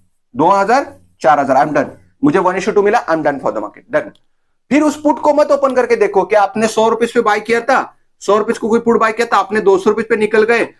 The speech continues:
और वो एंड में जाकर प्रो-, वो पहुंच गया एक हजार रुपीज पे। भाई, इतना बड़ा प्रॉफिट, आठ सौ पॉइंट मैंने छोड़े, वो आपका है ही नहीं ना।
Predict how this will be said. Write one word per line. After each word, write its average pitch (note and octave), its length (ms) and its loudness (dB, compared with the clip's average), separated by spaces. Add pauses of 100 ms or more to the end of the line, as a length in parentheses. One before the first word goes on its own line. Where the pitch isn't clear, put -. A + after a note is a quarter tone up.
(180)
और F3+ 120 2
वो A3 160 0
एंड G#3 260 0
में G#3 120 0
जाकर F#3+ 240 -2
प्रो-, F#3 300 -4
वो F3+ 160 4
पहुंच F3+ 320 -2
गया F#3 100 0
एक F3 240 0
हजार C#3 180 0
रुपीज B2+ 200 -4
पे। G#2+ 120 -20 (600)
भाई, D3 120 -2
इतना - 440 -6
बड़ा D#3+ 260 -2
प्रॉफिट, F3 360 0
आठ C#3+ 200 0
सौ - 160 -2
पॉइंट F#3+ 240 -2
मैंने G3 140 0
छोड़े, E3+ 420 -2 (400)
वो B3 60 2
आपका A#3 320 2
है A3 200 2
ही C4 80 0
नहीं B3+ 220 4
ना। F3+ 340 0